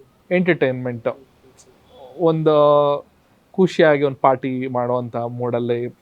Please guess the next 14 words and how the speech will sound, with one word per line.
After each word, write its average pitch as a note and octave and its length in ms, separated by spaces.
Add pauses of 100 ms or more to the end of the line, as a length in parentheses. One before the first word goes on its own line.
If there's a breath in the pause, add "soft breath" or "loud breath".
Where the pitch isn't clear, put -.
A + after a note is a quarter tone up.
ನನ್ಗೆ B3 440
ಮೇನ್ A3 520
ನನ್ G3 140
ತಲೆಯಲ್ಲಿ E3+ 360
ಇದ್ದಿದ್ದು, F3 500 (480 soft breath)
ನನಗೆ E3 320 (1400)
ಒಂದು D#3 220
ವರಾನೇ D3+ 500
actually C3 360
ನನಗೆ B2+ 240
ಸಿನಿಮಾದಲ್ಲಿ E3+ 580
ಫಸ್ಟ್ D3 280
ಕೆಲ್ಸ A#2+ 240
ಸಿಕ್ತು. - 360